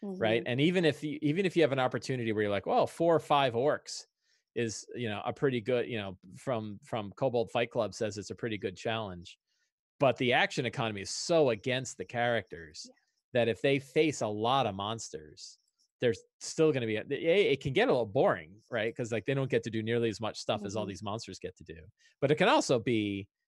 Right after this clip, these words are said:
Speaker 1: unexpectedly dangerous for the characters. Uh, what have you, have you found any sort of rules of thumb for, for how to make sure that the number of monsters stays appropriate for a smaller,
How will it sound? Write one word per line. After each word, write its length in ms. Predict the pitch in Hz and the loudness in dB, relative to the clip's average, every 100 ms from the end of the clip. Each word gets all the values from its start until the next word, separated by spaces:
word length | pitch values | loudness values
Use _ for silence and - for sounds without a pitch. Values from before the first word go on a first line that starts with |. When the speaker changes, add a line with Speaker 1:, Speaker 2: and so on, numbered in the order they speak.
| _ _ 123 | _ _ -2
Speaker 1:
unexpectedly 1300 | 156 156 151 - 147 131 135 104 113 104 98 92 _ _ | 2 2 0 -2 -2 0 -2 -2 -4 -2 -4 -8 _ _
dangerous 800 | 120 123 123 107 92 - - - _ | -4 -2 -4 -6 -6 -10 -12 -14 _
for 100 | - 107 | -4 -4
the 60 | |
characters. 840 | - 160 135 90 - - 73 - - _ _ _ _ - | -2 0 0 -2 -12 -20 -20 -20 -20 _ _ _ _ -6
Uh, 160 | 117 110 | -2 2
what 140 | 139 190 | 4 4
have 100 | 165 | 2
you, 120 | 147 | -2
have 120 | 143 | 0
you 80 | 156 | 2
found 280 | 175 175 160 | 2 2 0
any 140 | 151 | 0
sort 200 | 139 143 | 0 -2
of 120 | 120 | -2
rules 280 | 135 147 131 | -2 -2 -4
of 100 | 123 | -8
thumb 380 | - 135 139 143 | -4 -2 -2 -8
for, 300 | - 120 - 120 | -6 -6 -6 -8
for 100 | 117 | -4
how 220 | 143 143 | -2 0
to 200 | 123 113 _ - | 0 -4 _ -12
make 220 | 123 127 | -8 -8
sure 200 | - 131 | -6 -6
that 200 | 120 113 | -4 -4
the 120 | 104 98 | -6 -6
number 500 | 120 135 143 151 147 | -2 -2 4 4 4
of 120 | 120 | 2
monsters 480 | 127 135 - 139 - | -4 -4 -8 -10 -8
stays 220 | 131 120 | -10 -10
appropriate 480 | 117 131 127 139 120 | -8 -8 -6 -8 -8
for 180 | 127 113 | -6 -4
a 100 | 104 | -6
smaller, 600 | - 120 120 120 113 | -8 -6 -4 -4 -6